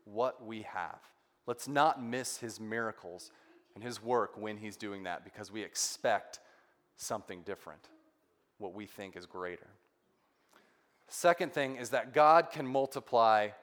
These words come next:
resources. This, this is the obvious and incredible miracle that takes place in this passage, right? The small provisions that were there feed over five thousand men plus women and children, so thousands upon thousands of people.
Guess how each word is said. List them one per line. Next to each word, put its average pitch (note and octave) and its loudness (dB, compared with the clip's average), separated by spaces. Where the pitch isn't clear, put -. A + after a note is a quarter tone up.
resources. G#2 -8
This, G#3 6
this F3 4
is D#3 2
the D3+ 2
obvious C#3+ 10
and C#3 -2
incredible C#3 6
miracle B2 2
that A2 -2
takes A#2+ -4
place G#2+ 2
in C3 -6
this A#2 -6
passage, G2 -2
right? B2 6
The C#3+ 2
small F3+ 12
provisions D#3+ 2
that C#3 2
were D3 4
there C3 6
feed F#3 -4
over C#3+ 4
five F#3 4
thousand D#3 4
men D#3 2
plus D#3+ 4
women C#3+ 2
and C3+ -2
children, G2 -2
so - -12
thousands D#3+ 0
upon B2+ -4
thousands B2 0
of A#2+ -10
people. F2+ -10